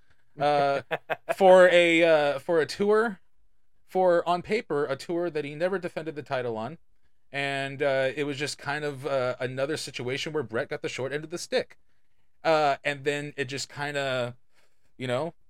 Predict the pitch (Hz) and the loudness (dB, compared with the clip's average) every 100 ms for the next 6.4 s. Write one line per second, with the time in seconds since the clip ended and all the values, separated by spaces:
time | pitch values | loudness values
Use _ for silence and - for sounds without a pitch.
0 | - 95 127 156 160 135 156 170 143 139 | -18 -8 -8 -6 -8 -4 -4 -4 -4 -6
1 | 170 160 139 196 226 147 127 156 151 175 | -8 -8 -4 -4 -2 -2 2 2 2 -2
2 | 160 147 202 214 147 120 135 156 143 139 | 0 2 2 2 -2 -6 -4 -4 -4 -4
3 | 170 147 165 165 165 - 151 170 190 190 | -6 -2 -2 0 -4 -2 -2 0 0 0
4 | 151 147 135 160 190 156 180 - 160 127 | 0 0 4 4 4 2 2 0 -6 -6
5 | 147 143 143 160 165 175 185 123 156 160 | -2 0 0 -2 -2 -2 -4 -10 -10 -8
6 | 151 147 160 214 | -6 -6 -6 -8